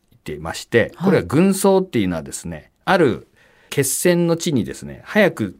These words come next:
Speaker 1: 着いて準備できるかどうかの駆け引きみたいなものなんですよ。要するにこう、有利な、あの、陣をこう、敷くための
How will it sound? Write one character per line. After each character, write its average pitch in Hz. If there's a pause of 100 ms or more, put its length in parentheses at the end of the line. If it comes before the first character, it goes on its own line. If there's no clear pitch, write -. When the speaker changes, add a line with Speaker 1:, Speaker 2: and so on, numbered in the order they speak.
Speaker 1:
着 110
い 82
て 82
準 170
備 107
で 87
き 127
る 110
か 80
ど 85
う 78
か 76
の -
駆 -
け 160
引 -
き 90
み 85
た 73
い 76
な 73
も 76
の -
な -
ん -
で -
す -
よ。 -
要 113
す 120
る 104
に 82
こ 69
う、 78
有 202
利 151
な、 90 (320)
あ 87
の、 78
陣 117
を 73 (280)
こ -
う、 -
敷 -
く 92 (260)
た -
め 123
の 180